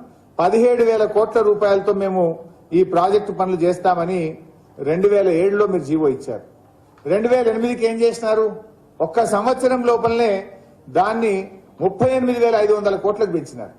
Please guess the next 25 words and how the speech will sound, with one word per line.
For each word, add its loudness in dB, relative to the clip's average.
ఒక -8
ఏడాది 2
లోపలనే 0
ఎందుకు -6
పెరిగింది -6
మరి? -4
ఏ 4
పనులు 0
చేయకుండానే 0
పదిహేడు 2
వేల, 2
ముప్పై 0
ఎనిమిది 0
వేల 2
ఐదు 4
వందల 0
కోట్లకు -2
ఎందుకయింది? -6
మళ్ళా 2
ఒక్క 0
సంవత్సరంలోగానే 0
ఇదే 2
కాంగ్రెస్ 0
ప్రభుత్వం 0
సిడబ్ల్యూసికి 0